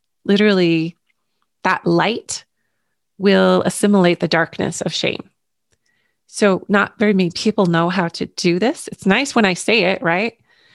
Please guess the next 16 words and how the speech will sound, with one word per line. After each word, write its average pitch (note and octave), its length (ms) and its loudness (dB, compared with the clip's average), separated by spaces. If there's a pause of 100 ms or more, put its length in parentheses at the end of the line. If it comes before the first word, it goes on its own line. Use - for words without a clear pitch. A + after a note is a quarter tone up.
(140)
It's - 100 -14
nice G3+ 240 -2
when F#3+ 160 0
we F3+ 460 -2 (260)
throw G3 160 2
it G3 60 2
out - 160 -2
there E3+ 160 2
as E3+ 140 -2
an F3 60 -2
idea G3+ 440 0
or D#3+ 80 0
we D#3+ 140 -4
read G3 200 0
about - 260 -2
it, - 140 -8